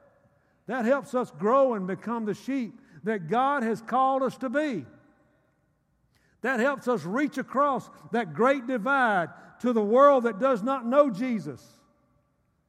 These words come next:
You see, this place is not our home. One day, we're going to be in heaven with Jesus, the Good Shepherd, and all other things will pass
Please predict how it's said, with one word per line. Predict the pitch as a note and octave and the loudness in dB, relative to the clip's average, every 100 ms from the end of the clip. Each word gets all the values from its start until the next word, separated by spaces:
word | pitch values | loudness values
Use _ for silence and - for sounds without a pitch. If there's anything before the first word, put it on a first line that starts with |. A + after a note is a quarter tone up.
| _ _ _ _ | _ _ _ _
You | F#3 | -12
see, | F#3 C4 | -8 -6
this | B3 D#4+ | -2 -4
place | - D#4 D#4 - | 0 4 4 2
is | C4 | -4
not | G#3 C#4+ C#4+ | 0 2 2
our | C4+ | 2
home. | G3+ C4 C#4 G#3+ C3+ G#2 - _ _ _ _ _ _ _ _ | 2 0 0 -2 -6 -14 -20 _ _ _ _ _ _ _ _
One | C#3+ B3+ D#4+ C4+ | -6 -2 -2 0
day, | G3+ C#3 C3 B2+ - _ _ _ _ _ _ _ _ _ | 0 -2 -8 -14 -20 _ _ _ _ _ _ _ _ _
we're | C#3+ B2 | -14 -12
going | C3 F3 A3 A3 | -8 -6 -6 -6
to | G#3 | -6
be | G#3+ | -6
in | A3 F#3 | -8 -10
heaven | D3 G3+ G#3+ G#3 | -8 -8 -8 -8
with | G#3 | -8
Jesus, | D3+ E3+ C#3 A2+ A#2 - | -6 -6 -6 -10 -18 -14
the | D#3+ | -12
Good | C3 G3+ D#3 | -2 -2 -2
Shepherd, | A3 A3 A3 D#3+ A#2 - _ _ _ _ _ _ A#2+ | -2 -2 -2 -10 -12 -20 _ _ _ _ _ _ -16
and | A#2 | -14
all | B2 C#3 D#3 D#3+ D#3+ C3 A#2 | -10 -10 -8 -8 -10 -14 -16
other | D3+ D#3 D3 C3+ | -12 -10 -10 -14
things | D#3 C#3 B2 A2+ - _ _ | -14 -14 -14 -16 -20 _ _
will | C3 A#2 A2 | -16 -14 -18
pass | - B2+ B2+ B2 | -16 -14 -12 -14